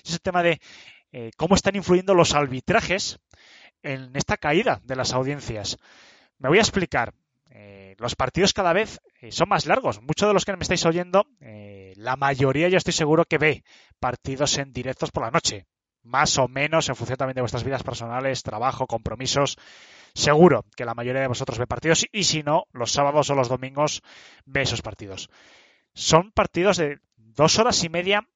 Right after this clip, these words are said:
cuando no hay prórrogas. Pero muchas veces no es por culpa de los tiempos muertos. Muchas veces es también de la inmensa cantidad de faltas que se pitan, de revisiones arbitrales. El problema no es las faltas en sí, hay muchas faltas que son justificadas, es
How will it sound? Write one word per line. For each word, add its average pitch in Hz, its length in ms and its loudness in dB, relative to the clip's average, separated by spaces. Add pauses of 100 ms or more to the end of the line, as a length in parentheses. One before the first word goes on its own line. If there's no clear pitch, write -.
(100)
cuando 123 260 -2
no 127 60 -2
hay 160 60 2
prórrogas. 175 580 2 (500)
Pero 123 160 0
muchas 180 260 0
veces 220 200 -2
no 220 80 4
es 220 100 0
por - 160 2
culpa 175 300 6
de 139 100 0
los 139 200 2
tiempos 139 440 0
muertos. 127 580 -4
Muchas 147 220 -8
veces 196 220 -4
es 202 100 -4
también 190 260 -6
de 185 120 0
la 143 240 0
inmensa 139 680 -4
cantidad 165 560 -2
de 208 160 -2
faltas 175 680 0
que 151 80 -8
se - 160 -4
pitan, 175 460 2 (300)
de 147 140 0
revisiones 143 540 0
arbitrales. 113 600 -6 (540)
El 139 140 -8
problema 190 300 2
no 226 160 4
es 220 140 2
las 180 180 2
faltas 185 340 0
en 127 80 -6
sí, 185 160 0
hay 226 140 -6
muchas 135 200 -4
faltas - 280 -6
que 139 80 -6
son 131 140 -2
justificadas, 117 720 -6
es - 180 -2